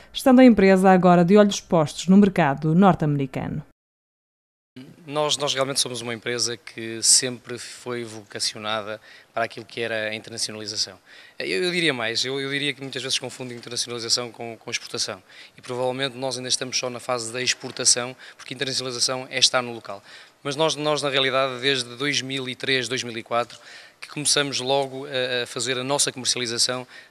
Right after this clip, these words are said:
Speaker 2: para os mercados internacionais. E esse, de facto, é, é, são, são, são os nossos, são os nossos objetivos. Nós, neste momento, estamos em muitos países.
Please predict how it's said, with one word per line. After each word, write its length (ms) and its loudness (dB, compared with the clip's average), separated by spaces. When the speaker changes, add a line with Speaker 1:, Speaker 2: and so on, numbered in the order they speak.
Speaker 2:
para 280 -2
os 180 -8
mercados 500 -4
internacionais. 680 -8
E 240 -4
esse, 180 2
de 60 -12
facto, 400 -2
é, 460 -2
é, 60 -10
são, 220 -6
são, 300 -8
são 180 -10
os 120 -12
nossos, 360 -2
são 160 -6
os 100 -8
nossos 200 0
objetivos. 560 -6
Nós, 200 2
neste 160 -4
momento, 160 -2
estamos 340 -2
em 100 -4
muitos 300 -4
países. 460 -4